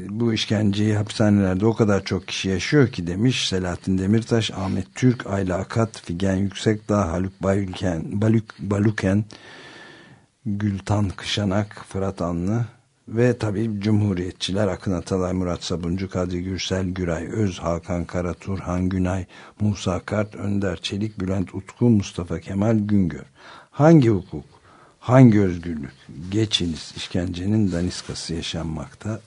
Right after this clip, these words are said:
demiş. Baskın oranda Erdoğan çıkmaz sokağa girdi, manevra yapamıyor, duvara çarpacak, e, demiş. Murat Belge de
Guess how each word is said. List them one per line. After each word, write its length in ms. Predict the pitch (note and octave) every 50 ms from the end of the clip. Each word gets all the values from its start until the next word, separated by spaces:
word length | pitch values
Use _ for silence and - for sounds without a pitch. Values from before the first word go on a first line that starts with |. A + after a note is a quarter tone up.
| - -
demiş. 640 | E2+ E2+ E2+ E2+ E2 F2+ A#2 C#3+ C#3 - - - - - - - - - - - - - - - - - - - - - - - - - - -
Baskın 400 | F#2+ E2 - - - G#2+ F#2+ F#2
oranda 380 | F#2 F#2+ G2+ G2+ F#2 F#2+ G#2+ A2+ G#2 G2+
Erdoğan 320 | G#2 G2+ G2+ G#2+ A2 A2+
çıkmaz 360 | G#2+ - - - - A2+ A2 G2+
sokağa 420 | - - F2+ F2 - F2+ F2 F#2
girdi, 300 | F#2+ F#2 F#2+ G2 G#2 A#2+ C3
manevra 460 | A#2+ F#2+ F#2+ G2+ G#2 G2+ G2 G2+ G2
yapamıyor, 560 | G2 - - A#2+ G#2 F#2 F#2+ A2 C3+ C#3 A2+
duvara 340 | G2+ F#2+ F#2 F#2+ G#2 A2+ A#2+
çarpacak, 1000 | - - G#2+ F2+ E2+ E2 - - F2 F2 F#2 G2 F#2+ F2+ - - - - - - - - - - -
e, 100 | F2 F2+ F2+ F2+ F2 E2+ E2 D#2+ D#2+
demiş. 480 | F2+ F2+ G2 A#2+ D3 C#3+ - - - - - - - - - - - - - -
Murat 260 | A2 A2 G#2+ G#2 -
Belge 440 | G#2 G2+ G2+ G#2 G#2+ A#2+ B2 A2+ G#2
de 180 | G#2+ A#2 C3+